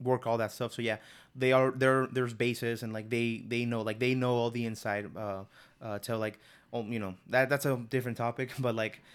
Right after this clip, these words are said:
yeah, they, they got their own going rates. But if they do see you as, like, a, a tourist or may-, maybe a novice, you don't even have to be, like, uh,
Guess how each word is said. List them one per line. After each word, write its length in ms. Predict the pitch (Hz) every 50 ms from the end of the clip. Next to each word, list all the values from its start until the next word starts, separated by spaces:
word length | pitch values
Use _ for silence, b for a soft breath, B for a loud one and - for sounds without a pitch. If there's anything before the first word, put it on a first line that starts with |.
| B B
yeah, 240 | - 131 131 127 120
they, 300 | 120 120 120 127 127 127
they 160 | 123 135 131
got 180 | 117 127 123 120
their 80 | 127
own 120 | 123 123 120
going 200 | 120 123 120 120
rates. 200 | 123 123 123 - -
But 140 | 135 123
if 100 | 123 123
they 140 | 117 127 123
do 180 | 117 120 123 120
see 140 | 117 - 123
you 200 | 117 120 120 117
as, 160 | 113 110 107
like, 220 | 113 110 110 -
a, 140 | 110 107 B B B B B -
a 60 | 120
tourist 520 | 117 - 135 135 131 131 127 127 123 -
or 140 | 123 120 113
may-, 160 | 110 113 117
maybe 260 | 113 - 123 131 135 135
a 40 | 120
novice, 260 | 113 120 127 113 104
you 60 | 110 117
don't 60 | 117
even 100 | 117 113
have 120 | 113 110 -
to 80 | -
be, 140 | 113 110 107
like, 280 | 107 104 101 98 - -
uh, 140 | 104 104